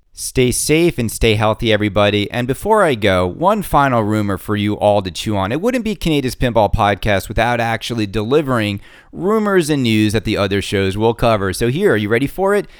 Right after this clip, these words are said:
So my final parting rumor for you to chew on over the next few weeks is this. Dirty Donnie let it slip on another podcast he did that he is working on another pinball project. Now, he actually told people the theme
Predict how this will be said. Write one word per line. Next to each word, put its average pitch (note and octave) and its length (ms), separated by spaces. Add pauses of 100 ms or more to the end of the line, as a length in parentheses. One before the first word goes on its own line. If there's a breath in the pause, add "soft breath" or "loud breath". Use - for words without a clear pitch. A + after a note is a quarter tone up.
(220 loud breath)
So D3+ 200
my D3+ 200
final F#3+ 640
parting D3+ 640
rumor B2 360
for G#2+ 220
you F#2 260
to F#2 80
chew B2+ 300
on G#2 160
over G2 160
the G2+ 80
next G2+ 240
few G#2 240
weeks F#2+ 300
is F2 180
this. F2 400 (240)
Dirty E3 380
Donnie B2+ 560 (160)
let G#2+ 260
it D3+ 140
slip C#3+ 500
on G2+ 160
another A2+ 320
podcast C#3+ 720
he G#2 160
did F#2 380 (340 soft breath)
that G#2 120
he G#2+ 80
is G#2+ 100
working A2 460
on A2+ 120
another G#2+ 400
pinball A2 480
project. A#2 640
Now, G#2 160
he A#2 120
actually B2 360
told E3+ 460
people B2 540 (100)
the B2 120
theme D3+ 720